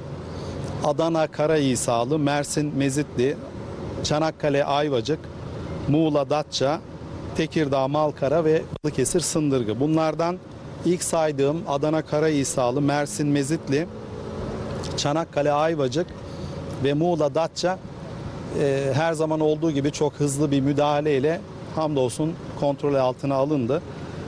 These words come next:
Şu anda Tekirdağ Malkara ve Balıkesir Sındırgı'da devam ediyor. Şu anda belki fark ediyorsunuz, e, çok ciddi bir rüzgar var.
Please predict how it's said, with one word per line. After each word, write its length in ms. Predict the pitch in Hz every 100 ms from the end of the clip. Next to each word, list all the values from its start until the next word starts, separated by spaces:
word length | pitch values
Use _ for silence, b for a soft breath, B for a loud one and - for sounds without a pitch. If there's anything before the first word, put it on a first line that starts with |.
| -
Şu 180 | - 180
anda 240 | 160 165
Tekirdağ 540 | 170 160 151 165 156 156
Malkara 500 | 156 160 - 147 160
ve 120 | 151
Balıkesir 480 | 147 156 151 135 165
Sındırgı'da 760 | - 151 156 170 151 135 123 104 - - - - -
devam 340 | 135 143 165 165
ediyor. 500 | 135 131 170 165 147
Şu 180 | -
anda 280 | 147 151 147
belki 420 | 143 147 - 156 - -
fark 260 | 139 135
ediyorsunuz, 540 | 147 143 143 - 135 156 - -
e, 40 | 117
çok 220 | 143 -
ciddi 360 | 131 - 156
bir 100 | 139
rüzgar 380 | 135 131 139 151
var. 200 | 151 113